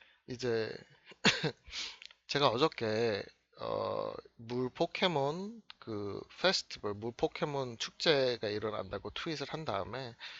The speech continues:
그게 시작된 이후에, 어, 이제 그 제 와이프가 정기 점검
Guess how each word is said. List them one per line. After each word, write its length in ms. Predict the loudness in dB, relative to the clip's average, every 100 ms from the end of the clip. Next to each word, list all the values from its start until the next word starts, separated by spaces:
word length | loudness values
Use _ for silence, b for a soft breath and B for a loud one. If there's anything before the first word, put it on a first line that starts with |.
| B B B
그게 220 | -20 -6
시작된 500 | 0 6 6 6 -2
이후에, 380 | -2 -6 -4 -6 -6 B B B B _ -8
어, 500 | -4 -2 -2 -4 -6
이제 340 | -6 -4 -4 -6 -10
그 380 | -6 -6 -6 -12 _ _
제 120 | -2 2
와이프가 400 | 4 2 0 0
정기 320 | 0 -2 0
점검 380 | 0 2 -2